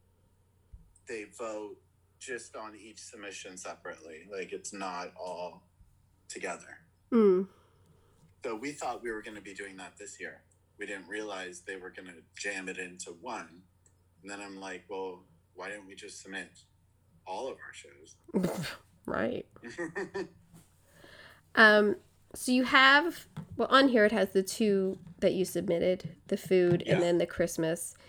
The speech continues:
Speaker 2: And then you have, like, a little update at the end of how you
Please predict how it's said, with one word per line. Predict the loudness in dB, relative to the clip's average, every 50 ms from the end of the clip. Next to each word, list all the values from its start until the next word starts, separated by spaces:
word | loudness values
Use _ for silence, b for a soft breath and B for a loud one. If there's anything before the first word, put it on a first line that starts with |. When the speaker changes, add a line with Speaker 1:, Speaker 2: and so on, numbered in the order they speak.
| b b b b b b 2
Speaker 2:
And | 4 6
then | 8 8 8
you | 8 8
have, | 8 6 6
like, | 6 6 6 6 6 4 -2 -12 -20 -20 _ _ _ _ _ _ _ _ _ _ _ 0
a | 2 4
little | 6 8 8 8 6 6
update | 6 4 4 4 2 2 4 4 6 6
at | 6 4 6
the | 4 2 4 4
end | 4 4 6 6 4 4
of | 2 0 0
how | -2 0 2 2 4 4 4 2
you | 2 2 2 2 2 2 4 2 2 0 0 -4